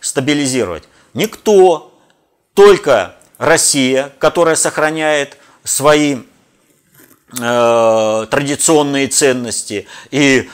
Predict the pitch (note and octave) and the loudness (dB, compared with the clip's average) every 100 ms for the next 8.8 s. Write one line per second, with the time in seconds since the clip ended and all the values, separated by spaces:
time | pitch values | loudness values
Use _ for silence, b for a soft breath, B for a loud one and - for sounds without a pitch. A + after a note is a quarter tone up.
0 | - B2+ E3 C#3+ A#2+ - A#2 C#3 C3+ C3 | -6 0 2 0 -4 -10 -6 -2 -2 -2
1 | A2+ - - C3+ B2 D3+ C3 G2 G#2 - | -4 -10 -4 -2 0 0 0 -2 -10 -10
2 | - - G3 G3+ A#2 G2 - - D#2 B | -6 2 2 2 -4 -6 -8 -12 -14 B
3 | B C3+ C#3 C3+ C#3+ D3 B2 A2 C#3 C3 | B -4 -2 0 -2 -2 -6 -6 -6 -4
4 | C#3 A2+ A2 G#2 B2 - A#2+ - F#2 - | -4 -4 -6 -8 -10 -10 -12 -10 -12 -12
5 | G#2 - B2 - A2+ D#3+ G#3 B2+ A2+ A2+ | -8 -4 -4 -2 0 0 0 -2 -6 -6
6 | G#2+ F#2+ G2 F#2 F#2+ D#2+ D2+ B B F#2 | -6 -8 -12 -12 -12 -14 -16 B B -4
7 | C3+ D#3+ - A2 F2 - b b b A#2+ | 0 0 -2 -2 -6 -12 b b b -2
8 | E3 - B3+ B3 F#3 D3 A#2 | -2 0 0 0 -2 -6 -6